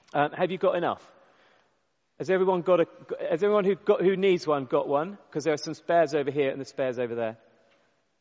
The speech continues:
Good. Thanks, James. Brilliant. Okay, so you can follow me with that.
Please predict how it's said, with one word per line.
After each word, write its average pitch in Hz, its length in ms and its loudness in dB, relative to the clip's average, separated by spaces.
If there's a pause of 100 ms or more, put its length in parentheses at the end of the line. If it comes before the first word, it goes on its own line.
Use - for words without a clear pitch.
(1500)
Good. 107 240 -8 (120)
Thanks, 123 220 -8
James. 113 400 -8 (880)
Brilliant. 147 400 2 (100)
Okay, 190 340 6 (140)
so - 140 0
you 233 140 0
can 226 140 -2
follow 180 260 4
me 160 120 0
with 147 180 -2
that. 107 200 0